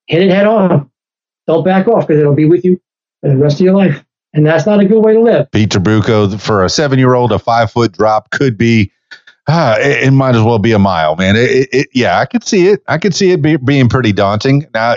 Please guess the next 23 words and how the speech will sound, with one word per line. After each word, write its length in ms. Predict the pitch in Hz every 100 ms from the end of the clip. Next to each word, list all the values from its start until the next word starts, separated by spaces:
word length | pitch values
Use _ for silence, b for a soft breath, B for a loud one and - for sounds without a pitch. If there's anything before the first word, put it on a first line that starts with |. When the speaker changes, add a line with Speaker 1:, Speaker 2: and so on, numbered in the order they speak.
| 117
Speaker 2:
your 140 | 120
wife 260 | 135 147 131
sounds 300 | 143 131 123
like 120 | 120
a 80 | 110
very 320 | 120 120 104
special 460 | - 123 107 120 107
lady, 260 | 98 85
man. 260 | 80 87 92
Sounds 260 | 120 107 110
like, 240 | 104 _ _ _ -
uh, 140 | 92
she's 400 | 87 127 113 - - 131 -
through 400 | 143 139 127 123 - -
thick 200 | 147 143
and 200 | 120 110
thin 260 | 131 131
and, 200 | 117 98 - _
and 180 | 113 110
pushing 340 | - 151 139
you 140 | 131 127
along 420 | 117 117 120 113
and, 180 | 101